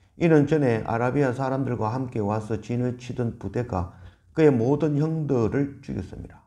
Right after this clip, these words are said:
그러므로 유다 왕 여호람의 아들 아하시아가 왕이 되었더라. 아하시아가 왕이 될 때 나이가 사십이 세라. 예루살렘에서 일 년 동안 다스리니라. 그의 어머니의 이름은 아달랴요 오므리의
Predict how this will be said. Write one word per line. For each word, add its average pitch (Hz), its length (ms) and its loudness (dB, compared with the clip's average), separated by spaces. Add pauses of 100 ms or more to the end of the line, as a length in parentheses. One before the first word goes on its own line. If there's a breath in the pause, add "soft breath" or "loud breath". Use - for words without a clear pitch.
(140)
그러므로 123 480 2
유다 117 360 0
왕 120 300 0
여호람의 117 840 -2
아들 117 340 -4
아하시아가 113 840 -6 (260 soft breath)
왕이 104 360 -4
되었더라. 87 460 -10 (680 soft breath)
아하시아가 147 480 4
왕이 156 300 4
될 135 260 -2
때 143 160 2
나이가 120 720 0
사십이 123 640 -8
세라. 92 480 -6 (560 soft breath)
예루살렘에서 147 680 4
일 196 240 2
년 196 220 2
동안 113 420 0
다스리니라. 90 800 -6
그의 123 480 -2 (180)
어머니의 113 560 -2
이름은 110 560 -2
아달랴요 113 720 -2
오므리의 104 720 -2